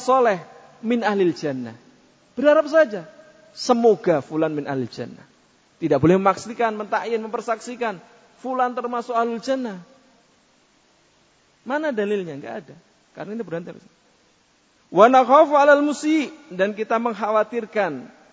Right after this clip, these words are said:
atas orang yang melakukan amalan kejelekan.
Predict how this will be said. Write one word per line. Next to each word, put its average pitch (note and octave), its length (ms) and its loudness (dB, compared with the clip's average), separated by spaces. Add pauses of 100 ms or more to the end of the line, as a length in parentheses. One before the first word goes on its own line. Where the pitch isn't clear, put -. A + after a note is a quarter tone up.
atas E3 400 -6
orang F3 320 0
yang A#3 400 0 (420)
melakukan D3+ 640 0
amalan D3 400 0
kejelekan. B2 720 -6